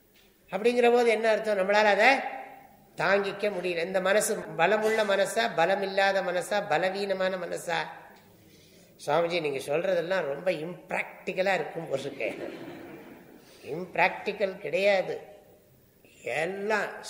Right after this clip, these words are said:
சர்வ சித்தியந்தே சர்வ சம்சயா, பித்தியதே ஹிருதய கிரந்தி, சித்தியந்தே சர்வ சம்சயா.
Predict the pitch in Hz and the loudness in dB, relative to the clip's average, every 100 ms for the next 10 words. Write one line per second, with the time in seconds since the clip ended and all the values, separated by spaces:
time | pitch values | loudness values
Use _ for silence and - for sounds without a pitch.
0 | - - 139 156 185 190 - - - - | -8 -6 -4 -4 -2 -4 -6 -10 -20 -20
1 | - - 220 220 - 233 233 233 - 247 | -6 2 4 2 0 4 4 0 4 8
2 | 269 269 - 220 262 262 240 226 214 202 | 8 6 2 4 4 2 0 -2 0 2
3 | 190 175 143 113 - - - - - _ | 4 4 2 0 -6 -12 -18 -20 -20 _
4 | _ 117 214 208 - 233 233 262 240 175 | _ 0 0 2 2 2 6 6 6 4
5 | 202 214 190 147 - 175 247 269 - 208 | 2 4 4 2 -2 6 6 6 0 -4
6 | - - - - - _ _ _ _ _ | -6 -14 -20 -20 -20 _ _ _ _ _
7 | - 262 - - 233 220 - 233 240 - | 2 2 2 6 6 6 4 4 6 4
8 | 208 233 226 - 226 269 233 214 165 | 4 4 4 2 2 2 0 2 4